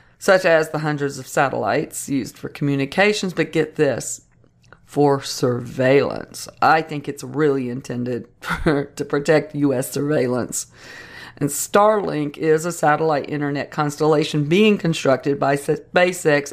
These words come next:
aiming to provide high-speed internet access across the globe, or at least I think that's the position that the world is being sold on right now.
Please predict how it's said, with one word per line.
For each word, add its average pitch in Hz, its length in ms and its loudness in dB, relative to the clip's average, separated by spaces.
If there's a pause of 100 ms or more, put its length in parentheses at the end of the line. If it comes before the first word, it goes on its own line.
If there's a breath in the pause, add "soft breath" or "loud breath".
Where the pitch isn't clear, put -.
aiming 233 460 2
to 247 120 0
provide 151 520 2
high-speed 165 600 0
internet 160 800 -2
access 151 540 -2
across 131 380 -6
the 135 240 -10
globe, 175 500 2
or 156 220 0
at - 120 -4
least 151 280 -2
I 147 80 -2
think 143 240 -6
that's 117 220 0
the - 100 -10
position 139 640 -2 (400 loud breath)
that 151 140 0
the 143 80 4
world 143 280 4
is 131 120 -8
being 131 340 0
sold 135 400 0
on 123 240 2
right 120 180 -2
now. 139 380 4